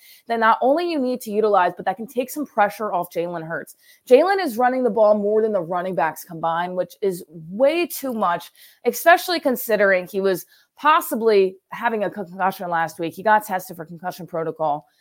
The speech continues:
The last thing that you need is for Jalen Hurts to go down. You've got to protect your Q B. He's a little bit stagnant when it comes to that as well. I feel like sometimes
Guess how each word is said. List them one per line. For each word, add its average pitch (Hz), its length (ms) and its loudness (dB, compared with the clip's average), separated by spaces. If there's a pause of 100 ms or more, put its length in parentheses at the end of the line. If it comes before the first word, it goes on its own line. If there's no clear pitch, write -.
(180)
The 240 80 2
last 285 360 2
thing 302 140 -2
that 240 140 -2
you 233 100 -4
need 208 240 -4
is 180 140 -6
for 180 100 -10
Jalen 175 280 -6
Hurts 165 220 -12
to 165 80 -14
go 156 120 0
down. 151 260 -10
You've 202 100 -2
got 247 180 8
to 254 60 2
protect 208 360 -4
your 180 100 -6
Q 160 240 -6
B. 135 300 -2 (280)
He's 202 140 -2
a 208 80 2
little 240 160 6
bit 269 160 2
stagnant 208 540 0
when 185 80 -6
it 180 100 -6
comes 190 220 -10
to - 60 -18
that 175 180 0
as 165 120 -4
well. 175 200 2
I 170 100 2
feel 226 140 -2
like 208 120 0
sometimes 196 640 -4